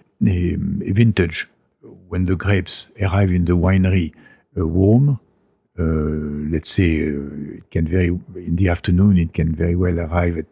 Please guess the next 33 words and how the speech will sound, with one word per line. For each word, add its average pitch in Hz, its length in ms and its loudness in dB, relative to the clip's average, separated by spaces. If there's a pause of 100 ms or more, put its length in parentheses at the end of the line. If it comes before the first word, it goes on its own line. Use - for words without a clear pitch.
uh, - 120 -10
twenty-five 82 500 -2
degrees, 98 480 0 (400)
then 104 380 4 (360)
we 92 140 -2
will 85 200 -2
try 101 360 0 (140)
to, 82 200 -4 (380)
to 90 100 -4
lower 98 320 4
the 85 160 -4
temperature 85 600 -4 (580)
as 85 200 -2
much 98 200 -2
as 85 140 0
we 92 100 -2
can, 107 400 2 (420)
take 104 200 0
it 95 360 -2
back, 101 380 0 (760)
if 123 220 0
we 90 80 0
can, 101 420 2 (120)
around 90 360 0
sixteen, 95 560 0
seventeen, 90 800 0 (100)
f-, 92 100 -2
fifteen, 107 500 0
sixteen, 95 420 -2
seventeen, 87 680 2
uh, 78 160 -2 (480)
uh, 78 520 -4
maximum, 98 560 0